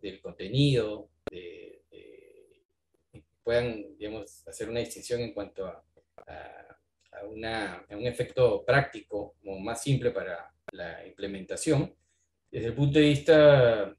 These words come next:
de, de contenido o, o del tamaño del libro, eh, nif para las pymes tiene doscientas setenta páginas,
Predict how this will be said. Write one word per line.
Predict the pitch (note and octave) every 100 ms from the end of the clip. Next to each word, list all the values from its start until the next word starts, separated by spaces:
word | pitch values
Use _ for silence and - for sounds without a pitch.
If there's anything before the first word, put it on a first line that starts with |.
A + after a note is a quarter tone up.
| _
de, | - G#2+ G2+ F#2+ F#2+ _ _ -
de | A2 - _
contenido | G2+ G#2 C#3 F#3 D3+
o, | A#2+ G#2+ G#2 G2+ G2 G2
o | F#2+
del | F#2+ - _ _
tamaño | G2 A#2+ F#3 F3+ A#2
del | B2
libro, | D#3+ A2+ - - _ -
eh, | A2 G#2+ G#2 A#2+
nif | C#3
para | D#3 B2+
las |
pymes | - D3+ C#3
tiene | D3+ D3+
doscientas | C3+ - D3 C#3
setenta | - C3+ C3+ A#2+
páginas, | A#2+ G#2 A2 -